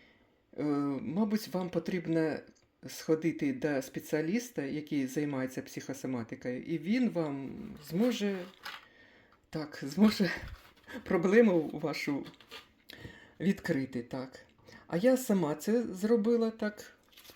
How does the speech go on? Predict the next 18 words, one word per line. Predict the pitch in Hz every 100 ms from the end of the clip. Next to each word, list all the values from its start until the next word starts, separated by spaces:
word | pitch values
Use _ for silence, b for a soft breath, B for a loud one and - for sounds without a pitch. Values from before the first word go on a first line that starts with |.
| -
подумавши. | 220 185 208 190 185 - - 190 - _ _ _ _ b b b b b _ -
І | 233 247 247
зараз | 233 302 294 247 214 - _ _ -
каву | 277 254
п'ю, | 233 170 175 - -
так. | 180 175 - _ _ _ b b b _ - - -
Не | 214 254 285
розчинну, | 262 - - 156 151 156 180 196
а | - 175 190 190 185 175 - -
готую. | 156 196 - 135 135 139 - - - _ - - - B B B B B B B _ _ _
Але | 160 180 240
ж | - - -
про | 214
чай | 226 - 131 123
я | 127
ще | 127 -
хочу | 131 127 - -
сказати. | - 131 131 127 -